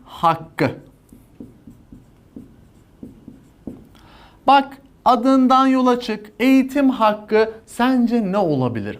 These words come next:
Arkadaşlar her bireyin eğitim hakkı vardır. Her bireyin eğitim hakkı vardır ve bunu kesinlikle mahrum bırakılmadan yaşaması gerekir.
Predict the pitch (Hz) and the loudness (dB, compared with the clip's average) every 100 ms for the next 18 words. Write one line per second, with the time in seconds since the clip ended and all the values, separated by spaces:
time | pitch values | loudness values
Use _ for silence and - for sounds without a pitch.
0 | - 214 226 277 262 - 107 - - - | -8 -8 -6 -4 -4 -4 -6 -6 -14 -20
1 | - - 190 240 302 285 196 202 175 160 | -20 -8 0 2 4 2 2 2 2 2
2 | 190 262 254 - - 185 202 202 202 262 | 2 2 0 -10 -4 0 0 -2 0 2
3 | 254 180 165 165 - - 170 156 156 131 | 2 0 -2 -2 -4 -4 0 2 2 0
4 | 110 107 - - 180 208 170 131 131 127 | -8 -10 -16 -6 -2 0 -2 -4 -2 0
5 | 135 135 123 113 120 123 107 - 107 107 | 0 -4 -6 -6 -4 -4 -6 -8 -4 -4
6 | 104 123 147 - - 139 202 220 214 - | -2 -2 -2 -6 -12 -2 2 2 0 -10
7 | - 151 226 196 139 - 190 185 190 196 | -8 -2 0 0 -2 -4 -4 -4 -4 -4
8 | 202 220 214 196 214 165 170 180 175 180 | -2 -4 -2 0 0 0 2 0 -2 -2
9 | 233 214 175 180 175 175 233 220 196 175 | 0 0 0 0 0 0 0 2 0 2
10 | 196 220 220 - - 131 165 160 170 170 | 2 2 -2 -12 -8 -2 0 -2 -4 -2
11 | 170 165 180 156 147 139 - 214 | -4 -4 -4 0 0 -2 -4 -6